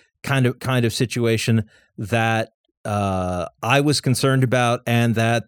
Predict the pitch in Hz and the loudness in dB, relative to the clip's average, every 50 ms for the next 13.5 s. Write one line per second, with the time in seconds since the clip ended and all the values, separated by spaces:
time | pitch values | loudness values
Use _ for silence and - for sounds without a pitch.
0 | _ - 180 156 107 101 95 92 95 87 113 117 127 135 135 131 104 117 117 113 | _ -2 0 2 2 0 0 -2 -2 0 0 2 2 4 2 2 2 2 2 2
1 | 110 113 117 123 120 110 104 107 113 117 120 120 123 123 127 - 131 107 107 110 | 2 2 2 2 0 0 -2 -2 -2 0 0 0 0 -2 -2 -2 -2 0 0 0
2 | 117 131 139 135 123 120 110 - 123 117 117 117 117 - _ - 127 117 113 104 | 2 2 2 2 2 0 0 0 -2 -2 -2 -2 -4 -6 _ -2 0 0 0 0
3 | - 120 120 117 113 117 127 - 127 120 120 120 113 139 185 208 - 110 104 160 | 0 0 0 2 0 0 -2 0 0 0 0 0 0 -2 -4 -2 -2 0 0 0
4 | 156 - _ - - - _ _ _ - 110 117 123 - 131 120 - - 139 139 | 0 -4 _ -18 -20 -20 _ _ _ -2 -2 -2 0 -2 -4 -4 -2 -2 0 0
5 | 151 147 - - 160 214 240 107 71 - - 107 110 120 127 123 123 - - _ | 0 -2 -2 -2 -2 -2 -2 -2 -4 -6 -4 -2 0 2 2 2 0 0 -2 _
6 | _ _ _ _ _ _ _ _ _ _ _ _ - 110 101 131 214 285 403 - | _ _ _ _ _ _ _ _ _ _ _ _ -12 -2 2 2 2 2 0 -2
7 | - - 185 262 - - 117 120 135 160 160 160 214 392 - - - _ _ _ | -2 0 0 0 0 0 0 0 0 0 0 0 0 -2 -2 -6 -8 _ _ _
8 | _ _ _ _ _ _ _ _ _ - 92 117 143 175 180 214 240 240 220 - | _ _ _ _ _ _ _ _ _ -6 -2 0 0 2 2 2 2 0 -2 -4
9 | - - - - 107 110 113 117 - 151 160 160 170 180 196 - 185 208 262 277 | -6 -10 -12 -8 -4 -2 -2 -2 -2 -2 -2 0 0 -2 -2 -2 -2 -4 -2 -4
10 | 175 - - _ _ _ _ _ _ _ _ 107 107 110 107 107 104 104 101 101 | -6 -8 -10 _ _ _ _ _ _ _ _ -2 -2 0 0 2 2 2 2 2
11 | 101 101 95 - _ _ _ _ _ _ _ _ _ _ _ _ _ _ _ _ | 0 0 -2 -4 _ _ _ _ _ _ _ _ _ _ _ _ _ _ _ _
12 | _ _ _ _ _ _ - 127 139 165 120 98 143 190 175 - - - - 120 | _ _ _ _ _ _ -4 0 0 2 2 0 0 -2 -2 -4 -8 -10 -8 -8
13 | 107 87 - - - - 87 - - | -8 -8 -8 -10 -12 -10 -8 -8 -8